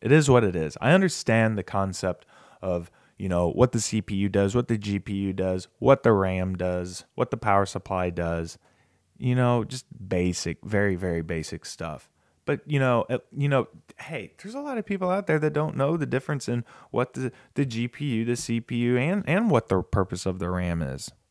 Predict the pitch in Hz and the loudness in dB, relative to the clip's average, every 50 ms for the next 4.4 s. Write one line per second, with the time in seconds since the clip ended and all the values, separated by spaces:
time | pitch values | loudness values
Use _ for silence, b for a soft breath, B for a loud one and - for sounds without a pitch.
0 | _ _ _ _ _ _ _ _ _ _ _ _ _ _ _ - 135 143 170 208 | _ _ _ _ _ _ _ _ _ _ _ _ _ _ _ 2 4 4 6 4
1 | 254 214 131 113 117 123 139 139 147 170 202 226 - - - - 101 107 - - | 4 2 0 0 0 0 0 0 2 2 2 2 0 -2 -4 -4 -4 -4 -2 -2
2 | 147 147 147 139 - 104 113 117 127 131 135 143 151 - 127 135 160 214 254 - | -2 -2 -2 -2 -4 -4 -4 -2 0 0 0 0 0 2 4 4 4 4 2 0
3 | - - - - - - _ _ _ _ _ _ _ _ _ _ _ _ _ _ | -6 -14 -16 -18 -20 -20 _ _ _ _ _ _ _ _ _ _ _ _ _ _
4 | - - 127 156 202 247 - | -2 0 0 0 0 -2 -6